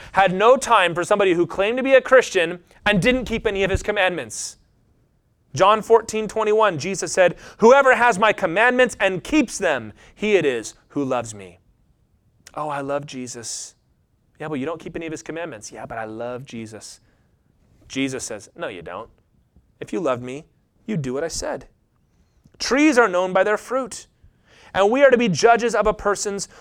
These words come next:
fruit, not just their words, not just the rep that they built up around themselves. Look at their life. What are they doing? How are they acting?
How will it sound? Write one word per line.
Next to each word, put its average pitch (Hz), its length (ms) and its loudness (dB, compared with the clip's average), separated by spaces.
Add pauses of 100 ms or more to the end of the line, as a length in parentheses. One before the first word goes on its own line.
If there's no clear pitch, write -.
fruit, 240 500 -2 (220)
not 214 320 4
just 240 260 2
their 247 180 6
words, 202 600 4 (180)
not 214 280 2
just 233 160 -2
the 220 80 6
rep 170 300 2
that 180 120 -6
they 196 100 4
built 180 300 4
up 180 140 0
around 156 260 2
themselves. 156 480 0 (180)
Look 262 300 4
at 277 80 -4
their 277 160 6
life. 262 240 2
What 214 220 6
are 285 40 6
they 294 120 2
doing? 247 320 0
How 214 200 2
are 240 80 4
they 247 140 0
acting? 226 520 0